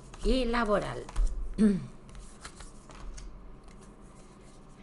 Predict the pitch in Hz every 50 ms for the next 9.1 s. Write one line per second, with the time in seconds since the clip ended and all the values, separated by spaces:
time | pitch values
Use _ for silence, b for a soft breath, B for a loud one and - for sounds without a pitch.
0 | B B B B B B B - - 226 220 233 262 277 285 285 285 277 247 233
1 | 202 190 190 190 180 170 170 175 - - 202 185 - - 214 - 202 208 - -
2 | 233 233 220 220 202 202 190 185 190 196 220 240 247 240 - - - 190 185 180
3 | 180 175 175 175 - 185 - 196 175 - 175 185 - - 208 196 190 185 - 180
4 | 185 196 208 214 226 220 - 233 220 220 - - 214 220 233 240 240 240 254 262
5 | 247 - - - - 247 262 269 277 277 277 208 208 214 214 208 208 208 - -
6 | - 254 254 254 262 262 262 247 - - 262 240 240 240 240 233 226 226 - -
7 | 214 202 - - - - - - B B B B B B B B B B B B
8 | B B B - - 202 196 - - 226 226 226 226 214 214 202 185 - - 156
9 | -